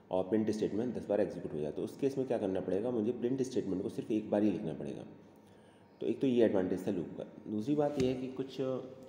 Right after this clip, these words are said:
data types होते हैं, जैसे list है, tuple है, स्ट्रिंग है। ये जो data type होते हैं basically ये different types की value को contain करते हैं,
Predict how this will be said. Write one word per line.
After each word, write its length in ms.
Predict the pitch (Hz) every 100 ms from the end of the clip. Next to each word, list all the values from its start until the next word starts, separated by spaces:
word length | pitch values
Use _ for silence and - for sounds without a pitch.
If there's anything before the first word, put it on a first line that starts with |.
| - 90
data 200 | 90 101
types 280 | 117 117 -
होते 200 | 98 92
हैं, 380 | 90 92 - -
जैसे 200 | 87 98
list 340 | 95 113 -
है, 120 | 87
tuple 280 | - 104 107
है, 160 | 101 92
स्ट्रिंग 260 | - 101
है। 340 | 85 82 - - 104
ये 100 | 123
जो 100 | 135
data 220 | 120 123
type 220 | 131 127
होते 180 | - 113
हैं 80 | 123
basically 260 | 107 117
ये 180 | 135 135
different 380 | 117 104 - 127
types 200 | 113 107
की 80 | 113
value 240 | 92 123
को 120 | -
contain 300 | 92 90 107
करते 280 | 107 80 -
हैं, 100 | 73